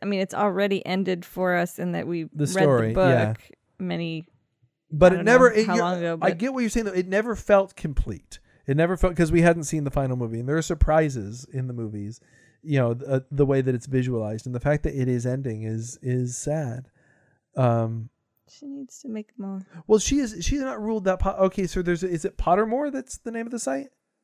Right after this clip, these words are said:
Speaker 2: that's coming out?
Speaker 1: Yeah.
Speaker 2: She's got a new site coming out, Pottermore. There's,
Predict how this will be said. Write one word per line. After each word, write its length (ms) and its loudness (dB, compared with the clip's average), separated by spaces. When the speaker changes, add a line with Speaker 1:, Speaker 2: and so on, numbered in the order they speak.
Speaker 2:
that's 140 -10
coming 220 -4
out? 200 -4
Speaker 1:
Yeah. 400 -2
Speaker 2:
She's 180 -8
got 140 6
a 60 0
new 140 0
site 260 0
coming 200 -2
out, 100 0
Pottermore. 400 2
There's, 260 -2